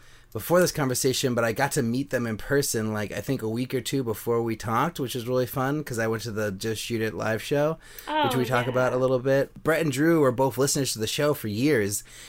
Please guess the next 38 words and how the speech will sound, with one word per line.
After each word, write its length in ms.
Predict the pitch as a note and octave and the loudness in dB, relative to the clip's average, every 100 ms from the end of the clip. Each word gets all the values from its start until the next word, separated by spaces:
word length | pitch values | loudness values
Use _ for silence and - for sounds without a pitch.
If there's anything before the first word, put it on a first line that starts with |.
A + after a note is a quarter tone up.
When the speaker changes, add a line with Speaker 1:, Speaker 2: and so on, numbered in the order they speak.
| - | -10
Speaker 1:
and 200 | - C3+ | 0 4
there's, 140 | C3 C3 | 6 4
like, 120 | C3+ | 2
an 100 | B2 | -2
email 440 | G#2 D3+ D#3+ B2+ A#2 | 0 0 2 2 2
from, 240 | - A#2 | 0 -2
like, 420 | A#2 A2 G2 - - | 0 0 -2 -16 -14
two 240 | - G3 | -2 0
years 260 | D#3 D#3+ D#3 | 4 4 4
ago 300 | C#3+ A#2 A2 | 2 2 0
before 580 | G#2 G#2+ - D3+ D#3+ D3+ | -2 -8 -4 2 4 4
they, 220 | C3 B2 | 2 0
they 280 | - A#2 A2+ | -4 -4 -4
made 280 | A#2 A#2+ G#2+ | -2 -2 -2
The 100 | G2+ | 0
Wretched, 520 | A#2+ - G#2 F#2+ F#2+ - - - | 0 0 -2 -4 -6 -16 -20 -2
uh, 80 | G#2+ A2 | -2 -2
talking 380 | - C3+ C#3 B2 | 0 2 2 -2
about 400 | G#2+ A#2 A2 - | 2 2 2 0
how 520 | - A#2 A2+ A2+ A2 | 0 4 4 4 2
they 180 | G#2+ A#2 | 0 0
love 220 | B2 B2+ | 2 2
the 80 | B2 | 2
show 580 | - F3+ F3 E3 D#3+ D3+ | 2 4 6 8 8 6
and 100 | B2+ | 4
they're 100 | A#2+ | 2
about, 200 | A2+ - | 0 -2
about 180 | - B2 | -4 -6
to 40 | |
go 160 | - B2 | 0 0
into 120 | A#2+ | 0
their 120 | A#2 | -2
second 280 | A2 C3 A2 | 0 -2 -6
feature 680 | - D3+ - D#3 D3 C#3 C3 - - - - - | -2 -2 0 0 2 2 -2 -8 -20 -20 -20 -4
and 240 | B2+ A2+ | -2 2
blah, 160 | B2 C3 | 2 4
blah, 100 | A#2+ | 2
blah. 480 | B2 C#3 C3+ C3 | 2 4 6 4